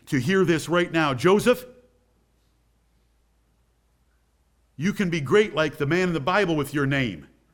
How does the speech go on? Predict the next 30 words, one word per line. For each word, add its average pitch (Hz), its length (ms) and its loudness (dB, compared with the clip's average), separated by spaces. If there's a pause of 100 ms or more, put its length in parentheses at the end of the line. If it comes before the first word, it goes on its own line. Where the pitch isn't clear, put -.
(260)
the 135 100 -4
two 254 280 2
men 185 160 2
in 147 60 -2
the 139 80 -4
Bible 135 320 0
with 131 180 -4
your 131 140 -2
name, 117 400 -6 (1300)
by 127 160 -2
following 196 540 -2
these 185 220 -6
rules 170 580 0 (340)
and 151 160 -2
learning 196 320 0
them. 95 260 -4 (1300)
You 156 160 -4
can 175 160 -2
be 165 100 -2
great. 147 500 -2 (220)
How 185 140 -2
old 196 180 2
are 143 100 2
you 127 120 0
now? 107 380 -4 (960)
Ten 208 260 2
years 220 260 0
old. 143 440 2 (1040)
Be 131 120 0
wonderful. 135 560 -2